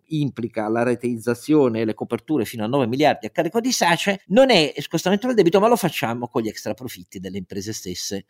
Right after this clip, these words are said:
che importano gas e, ehm, fanno trading di gas. Anche qua, un conto è fare l'operazione con un tetto al prezzo del gas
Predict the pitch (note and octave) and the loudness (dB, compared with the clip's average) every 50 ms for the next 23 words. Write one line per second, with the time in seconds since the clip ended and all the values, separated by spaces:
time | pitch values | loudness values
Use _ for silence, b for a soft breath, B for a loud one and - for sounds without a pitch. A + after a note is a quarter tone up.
0 | _ - - F3+ E3+ C#3 - F3+ D#3+ - F3+ D3+ - - D#3+ G3+ G3 C3 G2 E2+ | _ 2 4 6 6 6 4 2 2 4 4 2 2 2 -2 -2 -2 -2 -4 -4
1 | D#2+ - - - - - - _ - C#3 B2 A2+ - _ - C3+ B2+ A#2 A#2 A#2 | -6 -8 -12 -12 -12 -14 -8 _ -2 0 0 -2 -4 _ -8 -6 -4 -4 -4 -6
2 | G#2+ G#2+ G#2+ F#2+ - - C#3+ A#2 A#2 A#2+ A2+ - G2+ G2 F2+ F2+ F#2 - F2 F#2+ | -8 -10 -12 -12 -6 -4 -2 -2 -2 -4 -8 -8 -8 -8 -8 -10 -12 -14 -16 -16
3 | G2 - - - - - - - _ _ - - F#3 - F#3 - - A2 G#2 F#2 | -16 -16 -16 -16 -16 -16 -18 -20 _ _ -12 -2 2 2 2 2 2 0 -2 -2
4 | - - - G#3+ G3 - C4+ C4+ - G3 F3+ - - G3 G3 D#3 D#3+ D3 - D#3 | -4 -6 -6 -2 2 4 4 6 6 4 4 6 8 6 8 6 4 2 2 2
5 | C#3+ C3 B2+ - - E3 E3 D3+ C3+ A#2 G#2 A#2+ C3 A#2 A2 - D3+ D#3 D3 D3+ | 0 0 0 2 4 4 4 4 2 0 -2 -4 -4 -4 0 2 2 2 2 0
6 | A#2 G2 - D3+ D#3+ D#3 - A2 - A2 B2 A2 G#2 - - - | -4 -6 -4 -4 -6 -6 -6 -8 -6 -4 -4 -4 -4 -6 -10 -16